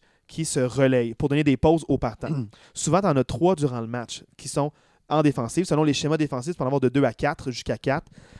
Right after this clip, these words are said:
Speaker 1: Mais normalement, tu peux
Speaker 2: Majorité, c'est trois sur le
Speaker 1: Majorité,
Speaker 2: terrain
Speaker 1: c'est
Speaker 2: en même
Speaker 1: trois
Speaker 2: temps.
Speaker 1: sur le terrain en même temps. Ils jou-, normalement, ils jouent à six puis ils font une rotation. Là, ils jouaient à quatre, puis une rotation. Puis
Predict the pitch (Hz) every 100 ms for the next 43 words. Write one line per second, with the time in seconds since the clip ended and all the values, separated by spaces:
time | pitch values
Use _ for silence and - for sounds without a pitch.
0 | - 143 160 131 131 170 143 147 156 139
1 | 160 147 123 139 139 175 131 120 120 110
2 | 131 196 202 160 135 123 107 110 - _
3 | - _ _ - 147 127 - 147 208 185
4 | 147 135 - 202 208 143 156 135 131 120
5 | - 156 180 139 185 139 117 - - 170
6 | 139 127 120 123 113 - 151 - _ _
7 | _ - 165